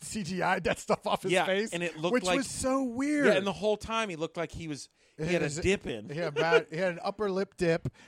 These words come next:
Speaker 1: with some Botox
Speaker 2: <laughs> He
Speaker 1: injections.
Speaker 2: was,
Speaker 1: He was messed
Speaker 2: he was
Speaker 1: up.
Speaker 2: like, "Well, first of all,"
Speaker 1: It was so
Speaker 2: he,
Speaker 1: weird.
Speaker 2: I know, he looked like a,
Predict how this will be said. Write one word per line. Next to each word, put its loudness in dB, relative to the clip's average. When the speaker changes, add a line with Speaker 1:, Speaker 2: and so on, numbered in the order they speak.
Speaker 1:
with -2
some -2
Botox 2
Speaker 2:
<laughs> -20
He -8
Speaker 1:
injections. 0
Speaker 2:
was, -
Speaker 1:
He -8
was -8
messed -6
Speaker 2:
he -2
was -2
Speaker 1:
up. 2
Speaker 2:
like, -2
"Well, 0
first -8
of -14
all," -4
Speaker 1:
It -6
was -2
so 0
Speaker 2:
he, -4
Speaker 1:
weird. 0
Speaker 2:
I 2
know, 0
he -2
looked -4
like 0
a, -4